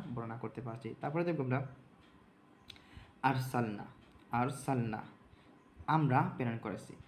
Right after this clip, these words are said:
এখানে সকলকে বোঝানো হয়েছে, আরসালনা আমরা প্রেরণ করেছি, সকলকে বোঝানো হয়েছে। তো আমরা এখন দেখব এই শব্দের মধ্যে রয়েছে আমরা, আহ, অতীতকাল এবং, আহ, বর্তমানকাল বা ভবিষ্যৎকালের যেগুলো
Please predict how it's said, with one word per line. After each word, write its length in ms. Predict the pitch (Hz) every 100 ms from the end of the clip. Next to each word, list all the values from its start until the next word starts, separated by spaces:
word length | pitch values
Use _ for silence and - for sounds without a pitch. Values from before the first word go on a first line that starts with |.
| -
এখানে 260 | 123 147 160 139 127 -
সকলকে 360 | 143 143 147 147
বোঝানো 260 | 123 110 107
হয়েছে, 240 | 107 - -
আরসালনা 480 | 110 - 117 131 233 - - - - - - -
আমরা 540 | - 127 123 151 247 - -
প্রেরণ 220 | 120 120 113
করেছি, 280 | 104 - - - - - - - -
সকলকে 220 | 135 123
বোঝানো 180 | 107 107
হয়েছে। 200 | 104 104 - - - - - -
তো 40 | -
আমরা 140 | 117 123
এখন 160 | 127 151
দেখব 240 | 143 127 147 - - - - - -
এই 140 | 131 147
শব্দের 300 | 143 120 123
মধ্যে 160 | 120
রয়েছে 220 | 123 117
আমরা, 180 | 127 127
আহ, 460 | 123 - - 202 -
অতীতকাল 520 | 139 170 165 180 151 -
এবং, 220 | 117 123
আহ, 400 | - - 110 107 117
বর্তমানকাল 580 | 131 135 165 190 185
বা 120 | 170 135
ভবিষ্যৎকালের 680 | 117 117 120 - 120 127
যেগুলো 360 | 120 110 113